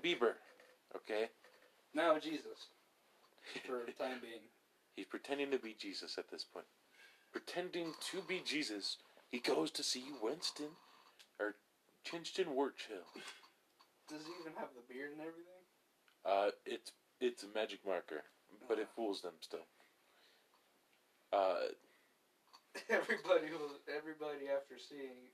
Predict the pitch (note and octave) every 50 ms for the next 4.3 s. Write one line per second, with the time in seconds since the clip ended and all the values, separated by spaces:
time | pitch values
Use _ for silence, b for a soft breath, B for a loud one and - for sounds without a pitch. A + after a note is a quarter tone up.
0 | _ _ B2 B2+ B2+ B2 B2 A#2+ - B3 - _ b b b b b b b b
1 | b b b b b b _ - C#3 C3+ B2+ B2+ - E3 E3 D#3+ - - E3+ D#3
2 | C#3+ D3 C#3+ C3 B2+ _ _ _ _ _ _ _ _ _ _ - - - - -
3 | - - C#3 B2+ A#2+ C3 D#3+ D#3 C#3 - B2 - B2+ B2 A2 A2 B2 A2+ A2+ A2+
4 | A2 - - - -